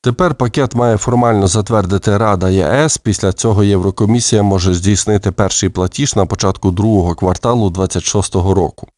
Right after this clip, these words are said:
Оскільки Чехія, Угорщина та Словаччина вирішили не підтримувати позику, рішення ухвалювали в режимі посиленої співпраці,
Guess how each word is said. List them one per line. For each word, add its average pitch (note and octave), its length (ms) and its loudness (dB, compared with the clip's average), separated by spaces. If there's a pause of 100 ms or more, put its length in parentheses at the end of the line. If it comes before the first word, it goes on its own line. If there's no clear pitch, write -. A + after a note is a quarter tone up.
(200)
Оскільки C3+ 380 -2
Чехія, C3+ 500 0
Угорщина G#2+ 680 0
та G2 160 -2
Словаччина A2 640 0
вирішили G#2+ 500 0
не G#2+ 140 2
підтримувати G2+ 800 0
позику, D#3+ 600 0 (120)
рішення B2 440 0
ухвалювали A#2 600 0
в G2+ 60 2
режимі G#2+ 400 2
посиленої G#2+ 680 0
співпраці, G2 760 -2